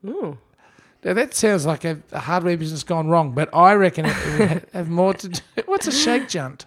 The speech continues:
Speaker 1: I don't know, but it's good. I like it.
Speaker 2: You like Shake
Speaker 1: Yeah.
Speaker 2: Junt Hardware?
Speaker 1: Yeah.
Speaker 2: Happy Hour sunglasses and Hard Luck bearings. <laughs>
Speaker 1: Right.
Speaker 2: You look at, see, I thought having,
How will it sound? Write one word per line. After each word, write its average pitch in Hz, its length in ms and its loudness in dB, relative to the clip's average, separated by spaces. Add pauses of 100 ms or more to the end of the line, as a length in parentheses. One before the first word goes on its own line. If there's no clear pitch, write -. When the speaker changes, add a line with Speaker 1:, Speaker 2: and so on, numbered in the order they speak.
Speaker 1:
I 185 140 -2
don't 180 100 2
know, 185 140 0
but 170 80 -2
it's 151 220 -6 (120)
good. 165 300 0
I 147 80 -2
like 156 340 -2
it. 156 80 0
Speaker 2:
You 147 60 6
like 151 280 4
Shake 156 240 0
Speaker 1:
Yeah. 143 40 -4
Speaker 2:
Junt 151 200 -2
Hardware? 160 340 0 (140)
Speaker 1:
Yeah. 135 140 -10
Speaker 2:
Happy 254 320 2
Hour 214 140 6
sunglasses 220 640 2
and 180 180 -4
Hard 226 360 0
Luck 226 280 -2
bearings. 170 680 2
<laughs> - 40 -20 (1160)
Speaker 1:
Right. 214 500 -4
Speaker 2:
You 302 100 6
look 320 160 4
at, 285 240 0 (340)
see, 214 380 0 (340)
I 202 100 6
thought 233 220 2
having, 214 420 0